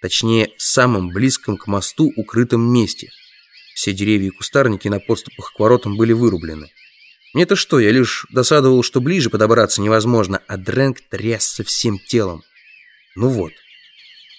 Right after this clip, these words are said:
в воротах стали появляться люди. Сначала выехали пятеро, маленький вооруженный человек и четверо рабов —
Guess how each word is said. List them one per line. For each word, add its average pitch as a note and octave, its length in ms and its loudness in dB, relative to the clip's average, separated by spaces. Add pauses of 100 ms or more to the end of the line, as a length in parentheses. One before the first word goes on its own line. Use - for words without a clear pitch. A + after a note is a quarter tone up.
(120)
в E2 160 -14
воротах A2+ 380 2
стали A#2 280 2
появляться A2+ 580 0
люди. F2+ 380 -4 (840)
Сначала A2 560 2
выехали G2 480 2
пятеро, C#3 540 0 (720)
маленький A2 500 2
вооруженный G#2 580 2
человек G#2+ 440 2
и A#2 80 -14
четверо A#2 380 2
рабов — A2 360 0